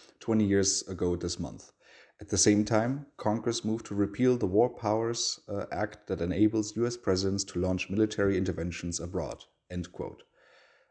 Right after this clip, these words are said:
Ah, that's a terrible thing, right? <laughs> That one person has the power to, to, um,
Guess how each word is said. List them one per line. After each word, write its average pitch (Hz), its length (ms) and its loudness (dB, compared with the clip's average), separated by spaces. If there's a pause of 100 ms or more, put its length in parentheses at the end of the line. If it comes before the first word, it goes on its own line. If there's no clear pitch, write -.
Ah, 98 120 4
that's 90 160 0
a 90 40 -4
terrible 90 320 2
thing, 85 260 -2
right? 87 280 -4 (160)
<laughs> - 0 - (280)
That - 100 -8
one 101 280 6
person 104 400 4
has 87 200 -2
the 85 80 -4
power 92 400 -2 (120)
to, 82 320 -2 (500)
to, 95 380 4 (200)
um, 87 440 0